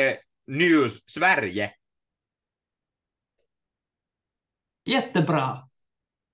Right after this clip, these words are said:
Speaker 2: <laughs> No ei. Marvel Podcast Suomessahan nyt ollaan. Me vaan jekutettiin teitä.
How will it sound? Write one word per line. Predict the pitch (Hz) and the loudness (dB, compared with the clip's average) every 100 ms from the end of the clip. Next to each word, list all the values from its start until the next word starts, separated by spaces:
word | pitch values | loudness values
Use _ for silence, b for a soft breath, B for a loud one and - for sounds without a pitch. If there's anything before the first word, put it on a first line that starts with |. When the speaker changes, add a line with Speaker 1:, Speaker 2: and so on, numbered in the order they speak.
| _ _ _ _ _ _ _ | _ _ _ _ _ _ _
Speaker 2:
<laughs> | 196 - - - - - _ 202 - - 180 - - - - 151 - | -6 -6 -12 -20 -20 -20 _ -2 -2 -6 -8 -8 -16 -12 -10 -8 0
No | 170 - | 0 2
ei. | 147 165 170 175 170 165 151 156 B B _ | 2 4 6 6 6 6 4 0 B B _
Marvel | 156 202 240 208 185 180 170 _ - | 2 4 4 2 2 0 -2 _ -12
Podcast | 160 156 - 170 - | -8 -6 -4 -4 -4
Suomessahan | 165 170 151 135 143 131 127 | 0 0 0 -8 -10 -10 -8
nyt | 131 - | -10 -8
ollaan. | 131 131 127 131 | -6 -6 -6 -4
Me | 139 165 | -2 0
vaan | 202 165 | 2 4
jekutettiin | 170 175 170 151 151 - 127 123 | 2 2 0 0 -6 -10 -12 -10
teitä. | 123 120 117 117 | -10 -10 -8 -8